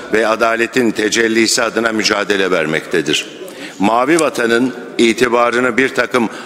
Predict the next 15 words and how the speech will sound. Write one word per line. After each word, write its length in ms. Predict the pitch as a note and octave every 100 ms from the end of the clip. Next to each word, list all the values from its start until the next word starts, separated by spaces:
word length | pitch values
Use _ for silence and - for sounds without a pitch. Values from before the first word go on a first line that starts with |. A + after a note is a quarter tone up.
| -
anlamsız 640 | G#2+ A#2 A#2+ A#2+ - B2 A#2
çıkışlarla 680 | A2+ A#2 - A#2 A2 G#2
zedelemeye 600 | F2+ G2+ G2+ G2 F#2+ F#2+
çalışmak 540 | F#2 F#2+ F2+ - A#2 B2 - - - -
bir 180 | A#2 A#2
yana, 380 | G#2 F#2+ B2+ - - - F#2+
verilen 520 | A2 A2 G#2 F#2+ F2
destansı 520 | A2 - A2 G#2+ A2+
mücadele 580 | G#2+ F#2+ G#2 G2+ A2 G#2+
için 280 | - A#2 - - - -
ortak 460 | A2 G#2+ B2 -
bir 120 | G2+ F#2
irade 380 | G2+ G2+ G2+
ortaya 420 | A2+ G2 G2 F#2 G2
koymak 340 | G2+ A2+